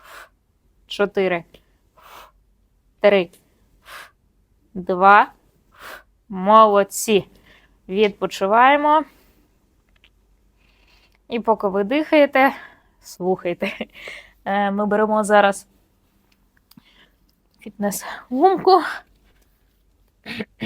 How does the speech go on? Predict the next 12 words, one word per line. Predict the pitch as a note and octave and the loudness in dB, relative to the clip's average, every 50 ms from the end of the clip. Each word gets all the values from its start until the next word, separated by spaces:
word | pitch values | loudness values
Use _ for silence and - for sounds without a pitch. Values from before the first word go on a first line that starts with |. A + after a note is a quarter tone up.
| B3+ A#3 A3+ _ _ - | -6 -6 -6 _ _ -8
<clears throat> | B3 B3+ C4+ G#3+ F3+ - _ _ _ _ _ _ _ _ _ _ _ _ _ - | -4 -2 -2 -2 -2 -6 _ _ _ _ _ _ _ _ _ _ _ _ _ -12
Будемо | G#3 F#3+ A3+ A#3 G#3 G3+ G3 F#3+ F#3+ | -10 -8 -6 -4 -4 -4 -2 -2 -2
одягати | F#3+ F#3 G3+ G3 A3 G#3 G3 - F3+ | -2 -2 -2 0 0 0 0 0 -6
її | F3+ F3+ F3+ F3 F3+ F3+ F3 - _ _ _ _ | -6 -6 -6 -8 -8 -10 -10 -10 _ _ _ _
на | G3 G3+ G#3 G3+ F#3+ F3 - - | -12 -10 -8 -6 -6 -6 -8 -10
стопи. | _ - - - - F#3 E3+ E3+ E3+ A3 D4 - _ _ _ _ _ _ _ _ _ _ _ _ _ _ _ _ _ _ _ _ _ _ _ _ _ _ _ _ _ _ _ _ _ _ _ _ _ | _ -14 -14 -8 -6 -6 -6 -4 -6 -8 -10 -10 _ _ _ _ _ _ _ _ _ _ _ _ _ _ _ _ _ _ _ _ _ _ _ _ _ _ _ _ _ _ _ _ _ _ _ _ _
Прямо | - - F#3 F3+ F3+ F3 | -8 -6 -4 -4 -4 -6
на | F3 F3+ F#3 F#3 F#3 F#3 F3+ F3 F3+ - - - - _ _ _ _ _ _ _ _ _ _ _ _ _ _ _ _ _ | -6 -4 -4 -4 -2 -2 -2 -4 -6 -8 -16 -20 -20 _ _ _ _ _ _ _ _ _ _ _ _ _ _ _ _ _
ребра | F#3+ F#3 F3+ F3 E3+ F3 - A#3 C4+ C#4+ - _ _ _ _ _ _ _ _ _ _ _ _ _ _ _ _ _ _ _ _ _ _ _ _ _ _ _ _ _ _ _ _ _ | -10 -8 -8 -8 -8 -6 -6 -6 -6 -8 -12 _ _ _ _ _ _ _ _ _ _ _ _ _ _ _ _ _ _ _ _ _ _ _ _ _ _ _ _ _ _ _ _ _
ніг. | C4 B3 A#3+ A3+ A3+ A3+ A#3+ D4+ D#4+ - - - - - - _ _ _ _ _ _ _ _ _ _ _ _ _ _ _ _ _ _ _ _ _ _ _ _ - | -8 -6 -4 -4 -4 -2 -2 -2 -2 -2 -4 -6 -10 -14 -20 _ _ _ _ _ _ _ _ _ _ _ _ _ _ _ _ _ _ _ _ _ _ _ _ -8
Е, | G#3 G3 F#3+ F#3+ F#3 F#3 | -6 -6 -6 -6 -6 -8
виштовхуємо, | F#3 G3 G#3+ - - - B3 A#3 A3+ - - G3+ F#3+ F#3 F#3+ F#3 F3+ | -6 -6 -8 -8 -2 0 0 0 0 0 -4 -4 -2 -2 -4 -6 -6